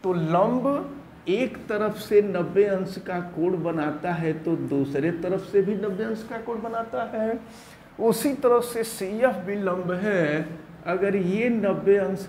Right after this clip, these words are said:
का कोण बना रहा है तो ये भी नब्बे अंश का कोण बना रहा है।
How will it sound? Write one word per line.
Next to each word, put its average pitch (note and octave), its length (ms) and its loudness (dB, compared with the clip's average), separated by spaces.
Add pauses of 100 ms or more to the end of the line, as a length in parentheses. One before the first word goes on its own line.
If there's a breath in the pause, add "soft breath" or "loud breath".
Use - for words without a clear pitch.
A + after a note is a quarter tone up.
का F3 160 -2
कोण E3+ 360 0
बना D#3+ 280 0
रहा E3 260 -2
है E3 260 -2
तो E3+ 100 2
ये C#3+ 260 2
भी E3+ 260 -2
नब्बे F3+ 280 2
अंश F#3+ 320 -2
का G3 100 -2 (120)
कोण F#3 220 0
बना F#3 260 0
रहा F#3+ 300 4
है। F#3+ 420 0